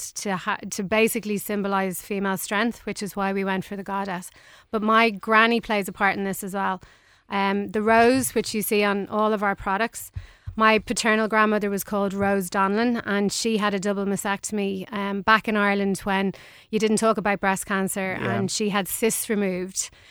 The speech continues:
Speaker 1: Um, you couldn't even buy the bras in this country. They had to be ordered in from the U K. So this is kind of in honour of her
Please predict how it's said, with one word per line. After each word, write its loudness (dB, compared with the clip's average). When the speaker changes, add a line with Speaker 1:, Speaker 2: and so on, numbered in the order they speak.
Speaker 1:
Um, 2
you 0
couldn't 0
even 0
buy 4
the 0
bras 2
in 0
this -2
country. -2
They -2
had -2
to -14
be -2
ordered -2
in 0
from -4
the 0
U 0
K. -2
So -2
this 0
is -2
kind 2
of 0
in 2
honour 0
of -6
her 0